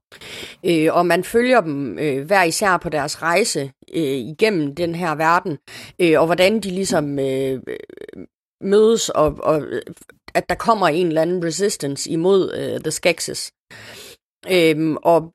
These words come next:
altså, der er virk-, altså, den er virkelig mørk nogle steder. Altså, vi snakker, øh, torturapparater, og, og altså, i, i første, i første scene, der er der en af de her, øh,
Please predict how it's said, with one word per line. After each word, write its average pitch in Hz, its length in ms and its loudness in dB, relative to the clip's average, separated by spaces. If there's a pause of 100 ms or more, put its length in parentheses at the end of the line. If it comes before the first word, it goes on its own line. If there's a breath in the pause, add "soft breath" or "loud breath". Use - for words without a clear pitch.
altså, 180 220 2
der 170 120 0
er 170 60 2
virk-, 247 380 0
altså, 185 160 -2
den 202 100 0
er 190 40 -2
virkelig 202 440 -2
mørk 214 320 0
nogle 196 180 -2
steder. 180 280 0
Altså, 170 160 -2
vi 175 60 -8
snakker, 165 440 -2
øh, 143 360 -2
torturapparater, 160 1080 2
og, 135 500 2
og 147 140 -4 (180)
altså, 160 380 -2 (1400)
i, 185 400 0
i 185 300 -6
første, 202 560 2
i 170 160 -4
første 254 360 0
scene, 277 440 0
der 220 100 0
er 220 80 2
der 185 100 2
en 202 240 0
af 165 120 0
de 196 160 -4
her, 190 220 0
øh, 151 160 -2